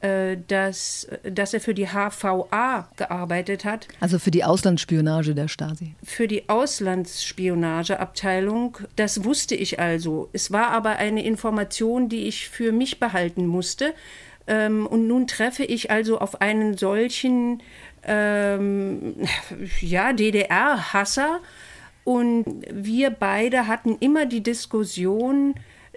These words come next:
Speaker 1: dass, also mein Vater, also davon war ich überzeugt, ja, wenn er für die H V A gearbeitet hat, war das auf jeden Fall nicht die Stasi,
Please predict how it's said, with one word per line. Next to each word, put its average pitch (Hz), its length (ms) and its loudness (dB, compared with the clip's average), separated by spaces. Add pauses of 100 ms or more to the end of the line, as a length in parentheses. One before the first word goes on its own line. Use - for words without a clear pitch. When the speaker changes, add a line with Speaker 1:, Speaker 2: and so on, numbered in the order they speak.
Speaker 1:
dass, 202 600 -2
also 190 720 0 (400)
mein 196 580 2
Vater, 247 920 -2 (600)
also 202 220 0
davon 208 400 2
war 214 120 2
ich 208 100 -2
überzeugt, 196 960 0
ja, 202 400 -2 (420)
wenn 226 320 0
er 220 140 0
für 233 120 -2
die 202 160 0
H 202 140 0
V 196 240 0
A 208 200 0
gearbeitet 233 600 -2
hat, 220 320 -2
war 214 140 2
das 233 260 0
auf 247 160 -4
jeden 233 220 -2
Fall 208 200 -2
nicht 247 440 0
die 247 160 0
Stasi, 214 800 -2